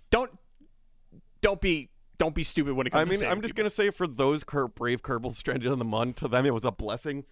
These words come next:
Speaker 2: when one of the rescue shuttles just crashed into them. <laughs>
Speaker 1: Well, when the, when the, when the rescue shuttle crashed into the mud, uh, they had supplies.
Speaker 2: Yeah.
Speaker 1: At the very least, they had freeze-dried Kerbal.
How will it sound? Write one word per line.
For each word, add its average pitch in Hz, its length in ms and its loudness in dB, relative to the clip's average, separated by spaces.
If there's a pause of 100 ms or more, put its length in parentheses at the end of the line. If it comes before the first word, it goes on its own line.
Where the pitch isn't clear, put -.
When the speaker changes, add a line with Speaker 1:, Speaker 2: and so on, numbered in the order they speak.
(180)
Speaker 2:
when 139 220 2
one 131 160 4
of 117 100 -2
the 117 80 0
rescue 107 320 -2
shuttles 127 460 -2
just - 340 -4
crashed - 580 -4
into 120 220 -4
them. 117 160 -2 (320)
<laughs> 160 100 -4 (1300)
Speaker 1:
Well, 262 160 2
when 277 140 4
the, 269 160 2
when 294 220 0
the, 277 60 2 (120)
when 269 220 0
the 262 100 4
rescue 277 320 2
shuttle 220 320 0
crashed 202 480 2
into 170 140 -2
the 160 100 0
mud, 143 440 2 (480)
uh, 143 360 4
they 170 160 2
had 180 260 -2
supplies. - 880 -2 (640)
Speaker 2:
Yeah. 170 120 -2 (840)
Speaker 1:
At 190 160 2
the 208 80 0
very 214 300 2
least, 202 220 0
they 170 80 2
had 147 140 2
freeze-dried 143 760 0 (120)
Kerbal. 117 440 -2